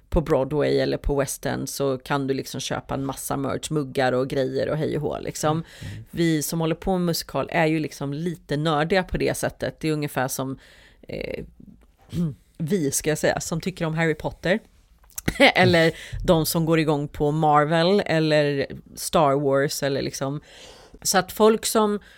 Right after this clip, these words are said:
Speaker 1: som, eh, gillar musikal, och speciellt när de går igång verkligen på en specifik musikal, då är de ju väldigt köpbenägna,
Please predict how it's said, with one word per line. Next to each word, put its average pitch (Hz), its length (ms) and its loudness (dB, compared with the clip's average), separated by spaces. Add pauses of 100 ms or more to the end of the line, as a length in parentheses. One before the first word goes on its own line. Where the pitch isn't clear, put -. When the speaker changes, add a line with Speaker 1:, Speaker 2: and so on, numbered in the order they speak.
(300)
Speaker 1:
som, 170 540 0
eh, 156 320 0
gillar 190 420 0
musikal, 151 640 2
och 151 100 -2
speciellt 185 460 -2
när 190 100 0
de 165 360 -2
går 160 180 0
igång 139 460 -2
verkligen 156 560 0
på - 120 -4
en 131 80 -4
specifik 180 680 -2
musikal, 135 600 -2 (600)
då 190 380 2
är 156 160 4
de 147 220 0
ju 143 260 -2 (480)
väldigt 151 720 0
köpbenägna, 151 1040 2